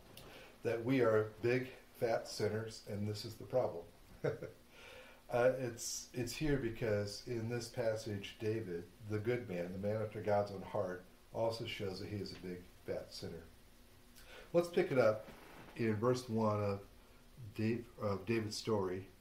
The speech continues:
Second Samuel chapter eleven. It says this, "In the spring, at the time when kings go off to war, David sent Joab out with the king's men and the whole Israelite army," and they went to fight against the Ammonites,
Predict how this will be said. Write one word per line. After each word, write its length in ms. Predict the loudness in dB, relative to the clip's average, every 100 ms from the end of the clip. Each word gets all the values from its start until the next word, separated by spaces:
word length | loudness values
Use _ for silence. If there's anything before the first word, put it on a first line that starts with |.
| -20 -14
Second 360 | 0 0 0 -2
Samuel 540 | 0 4 4 2 -2 -4
chapter 360 | -2 -2 -4
eleven. 420 | -2 0 0 -2 -6 -10 -20 -20 -18 -6
It 100 | -2
says 340 | 2 2 2 2
this, 280 | 0 0 -8 -16 -10 0
"In 160 | 2
the 80 | 4
spring, 440 | 0 0 4 4 2 -8 -20 -20 -20 -20 -20 -20 -20 -8 4
at 220 | 6 6
the 60 | 2
time 360 | 2 4 6 4
when 180 | 0 -2
kings 440 | 0 2 2 0
go 180 | 0 2
off 220 | 2 0 -4
to 80 |
war, 500 | -2 0 2 2 -2 -6 -18 -20 -20 -20 -14 0
David 360 | 2 4 2 2
sent 400 | 2 2 0 -2
Joab 600 | 4 6 8 8 6 4
out 240 | 2 2
with 140 | 0 -6
the 60 |
king's 420 | -4 -2 -2 -2 0
men 340 | 2 2 0 -2
and 200 | 0 0
the 60 | -2
whole 540 | 2 4 4 2 -4 -8
Israelite 680 | -2 -2 0 2 4 2 0 -2
army," 380 | 0 0 -2 -4
and 120 | -2
they 80 | 0
went 180 | 0 -2
to 60 |
fight 260 | -4 -2 -2
against 280 | -2 -4 -6
the 160 | -4
Ammonites, 460 | -2 0 -2 -4